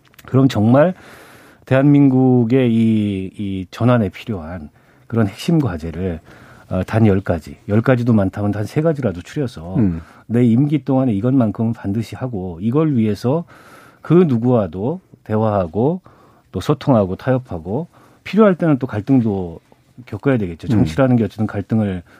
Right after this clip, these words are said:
Speaker 1: 동원하고 갈등을 해소하는 연속적인 과정이기 때문에. 어, 근데 이제 그런 게 잘 안 보인다는 거예요.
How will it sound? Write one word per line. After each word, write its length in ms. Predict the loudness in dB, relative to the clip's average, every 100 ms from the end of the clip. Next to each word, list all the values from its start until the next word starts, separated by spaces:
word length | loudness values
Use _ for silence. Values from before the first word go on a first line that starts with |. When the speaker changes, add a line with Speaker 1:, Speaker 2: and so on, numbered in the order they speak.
| _
Speaker 1:
동원하고 400 | -2 0 2 -2
갈등을 360 | -4 -6 -6 -4
해소하는 360 | -2 0 0
연속적인 400 | 0 -6 -8 -8
과정이기 480 | -8 -8 -6 -6 -6
때문에. 420 | -10 -12 -10 -12 -12 -20 -20 -20 -20 -20 -20 -20 -20 -18 -8
어, 360 | -4 -2 -2 0
근데 160 | 2
이제 120 | 2
그런 220 | 2 2 2
게 60 |
잘 140 | 0 -4
안 140 | -2
보인다는 440 | 0 0 0 -4
거예요. 300 | -10 -18 -20